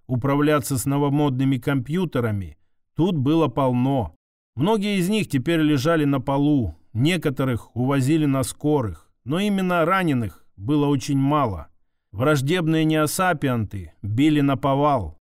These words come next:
Наши, обходя этаж за этажом, лишь глухо матерились и скрипели зубами. Мне скрипеть было нечем. Просто болтался за колдуном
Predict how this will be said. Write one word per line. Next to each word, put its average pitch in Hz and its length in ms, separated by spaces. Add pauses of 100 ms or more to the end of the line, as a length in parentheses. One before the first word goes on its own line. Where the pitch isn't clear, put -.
(200)
Наши, 156 640 (100)
обходя 170 560
этаж 156 300
за 147 200
этажом, 151 760
лишь 131 340
глухо 160 400
матерились 151 880
и 120 120
скрипели 143 580
зубами. 123 760 (560)
Мне 190 280
скрипеть 139 520
было 139 300
нечем. 110 540 (140)
Просто 165 380
болтался 143 600
за 139 140
колдуном 147 720